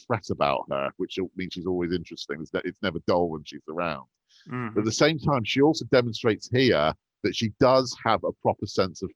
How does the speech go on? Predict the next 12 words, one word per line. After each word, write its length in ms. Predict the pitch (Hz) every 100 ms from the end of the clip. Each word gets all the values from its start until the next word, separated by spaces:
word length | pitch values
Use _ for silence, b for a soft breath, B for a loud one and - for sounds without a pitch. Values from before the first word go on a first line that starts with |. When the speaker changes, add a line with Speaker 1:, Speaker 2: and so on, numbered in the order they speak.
| -
Speaker 1:
fairness. 640 | 113 110 85 73 - - _ _ _ -
And 180 | 104 104 -
anyone 440 | 127 160 143 131
who 220 | 123 120
comes 340 | - 120 110 -
to 160 | 110
her 140 | 101 101
who's 220 | 104 98 95
done 200 | 98 98
right 240 | 110 95
by 180 | 85 78
her 280 | 82 80